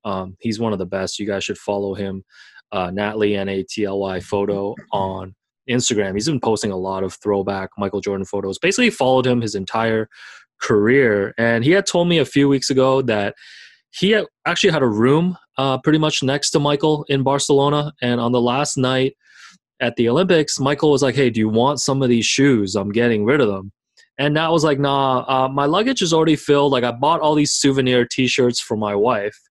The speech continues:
uh, which leads to the question, "Nat, you should have just, you know,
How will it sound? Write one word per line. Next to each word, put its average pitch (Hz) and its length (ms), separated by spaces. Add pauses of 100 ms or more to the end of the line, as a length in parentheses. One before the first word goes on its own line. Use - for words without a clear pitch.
(160)
uh, 120 200
which 139 260
leads 180 180
to 170 60
the 127 100
question, 131 400
"Nat, 147 300
you 139 100
should 165 200
have 170 80
just, 160 200 (380)
you 143 100
know, 147 300